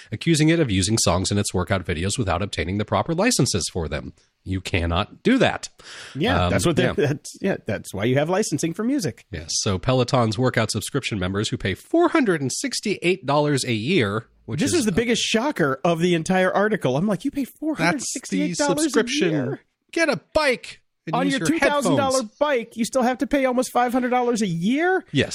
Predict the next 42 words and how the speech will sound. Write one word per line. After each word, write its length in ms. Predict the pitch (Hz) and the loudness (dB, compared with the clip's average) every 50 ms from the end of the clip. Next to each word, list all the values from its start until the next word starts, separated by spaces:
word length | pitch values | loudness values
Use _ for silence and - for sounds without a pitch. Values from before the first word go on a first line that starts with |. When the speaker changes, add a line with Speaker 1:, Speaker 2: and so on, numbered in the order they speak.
| - - - | -6 -4 -2
Speaker 2:
What? 140 | - 403 381 | -2 -2 0
Speaker 1:
So, 100 | - 349 330 - | 0 -2 -2 -2
Speaker 2:
Jesus. 420 | - 381 392 392 311 233 240 220 - - - - 220 247 _ - - - | -2 0 0 0 0 0 -2 -4 -4 -6 -10 -12 -16 -18 _ -14 -8 -4
Speaker 1:
again, 340 | - - 143 170 170 98 | -2 2 2 2 2 2
Speaker 2:
Yeah. 120 | 113 127 147 | 0 -2 -2
Speaker 1:
showing 360 | - - - 110 110 120 127 | -2 0 2 2 4 2 2
technology 540 | 123 - 135 117 - 127 123 127 123 127 135 | 0 0 -2 0 0 0 0 0 0 -2 -4
company 460 | - - 123 123 - 139 135 135 143 151 | -2 -2 -4 -4 -2 -4 -2 -2 -2 -4
tendencies. 580 | - - 190 180 117 110 - - - 165 - - _ | -4 -4 -2 -2 -2 -2 -2 0 0 0 -2 -2 _
<laughs> 40 | _ _ _ - 233 - - | _ _ _ -2 -2 0 0
Speaker 2:
Exactly. 800 | 240 - 233 247 - 269 302 311 311 339 359 - 330 269 202 | 0 -2 -2 0 -2 0 0 0 2 2 0 2 2 2 2
You 120 | 175 202 208 | 2 2 2
know, 160 | 240 269 254 | 2 2 2
you 100 | 202 233 | 2 2
know, 240 | 247 285 285 254 - | 2 2 0 0 0
you 120 | - 220 269 | 0 0 2
know 80 | 311 | 2
how 100 | 269 285 | 2 2
you 160 | 302 262 240 | 2 2 2
lose 260 | 208 208 233 240 202 208 | 0 0 0 0 0 0
weight 160 | 208 220 247 240 | 0 0 0 0
with 100 | 233 208 | -2 -2
a 60 | 175 | 0
Peloton? 500 | - 190 208 226 240 233 262 277 262 240 | 0 0 0 0 0 0 0 -2 0 -2
You 60 | 254 | 0
can't 180 | - 349 392 370 | 0 0 0 0
afford 280 | 349 - 349 370 320 | 0 0 0 2 2
to 140 | 359 285 - | 0 0 2
eat. 220 | 370 381 339 - - - - _ - - | 2 2 2 0 -4 -8 -14 _ -20 -20
<laughs> 220 | - 143 - - | -20 -12 -4 -4
After 300 | 220 - - 269 - - - | -2 0 0 -2 -2 0 -2
you 120 | 320 311 226 | -2 -2 -2
buy 240 | - - - 285 240 | -4 -2 0 0 0
the 120 | - 262 | 0 -2
bike 440 | 220 202 - 254 240 254 302 - - | -4 -2 0 2 2 2 0 -2 -2
and 300 | - - 202 208 196 - | -2 0 0 -2 -2 -2
pay 140 | - 220 220 | 0 0 2
the 140 | 220 240 226 | 2 0 -2
subscription, 600 | - 240 208 - - - 285 311 311 - 220 202 | -2 -6 -8 -8 -4 -2 -2 -2 -2 -2 -6 -6
you 80 | 208 | -4
can't 160 | - 254 240 | -2 0 0
afford 280 | 247 - 262 262 262 | 0 0 0 -2 -2